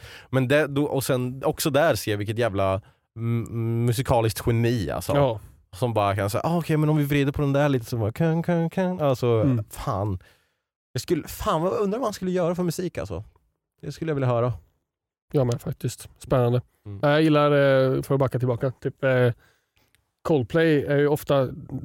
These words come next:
Speaker 2: så här, de, de är ju väldigt, eh, måna om platsen de har sin spelning på och ändå verkar sätta sig in. I alla fall, jag vet inte hur mycket med, eh, resten av bandet, men i alla fall Chris Martin.
Speaker 1: Mm.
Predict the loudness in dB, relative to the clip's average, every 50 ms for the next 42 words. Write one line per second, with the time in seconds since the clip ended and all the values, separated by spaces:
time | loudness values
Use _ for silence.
0 | -8 -8 -6 -2 0 0 2 0 0 -4 -10 -20 _ _ _ _ _ _ -4 -2
1 | 0 0 0 0 0 2 4 4 4 4 4 4 2 4 2 2 2 2 2 0
2 | 0 0 0 2 2 4 4 4 4 4 4 2 2 2 2 2 2 0 -2 -4
3 | _ _ _ _ _ _ _ _ _ _ _ _ _ _ -2 -2 -2 -2 -2 -4
4 | 0 2 2 4 4 4 4 6 4 4 4 4 2 0 0 2 2 4 4 4
5 | 4 4 4 2 2 0 -2 _ _ _ _ _ _ _ -2 0 2 2 4 4
6 | 4 4 4 2 2 2 0 0 2 0 0 -4 -6 -6 -6 -6 -4 -4 -4 0
7 | 0 2 2 4 4 2 2 2 2 2 2 2 4 2 2 2 0 2 4 4
8 | 4 4 4 2 2 2 2 0 0 0 0 0 0 0 2 2 2 0 0 2
9 | 2 2 2 2 2 0 -2 0 -2 -2 -2 0 -2 -2 -2 -2 -4 -4 -4 -6
10 | -12 _ -6 -6 -6